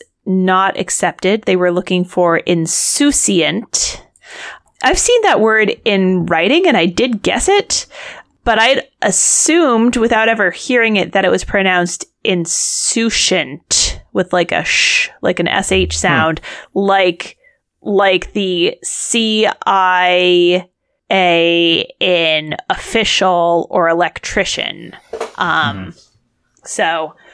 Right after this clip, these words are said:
Speaker 1: I'm sort of curious what would have happened if somebody had pronounced it that way. I can, I can see rejecting insouciant. I can't think of a, a situation in which
Speaker 2: Yeah.
Speaker 1: C,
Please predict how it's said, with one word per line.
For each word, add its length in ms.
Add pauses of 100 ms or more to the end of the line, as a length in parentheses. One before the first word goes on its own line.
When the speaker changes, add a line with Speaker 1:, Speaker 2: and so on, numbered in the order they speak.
(160)
Speaker 1:
I'm 140
sort 200
of 120
curious 920 (640)
what 240
would 140
have 100
happened 760 (200)
if 120
somebody 540
had 400
pronounced 520
it 240
that 360
way. 320
I 80
can, 280
I 100
can 200
see 480
rejecting 720
insouciant. 1040
I 80
can't 260
think 160
of 100
a, 220 (420)
a 140
situation 680
in 220
which 640
Speaker 2:
Yeah. 480 (140)
Speaker 1:
C, 680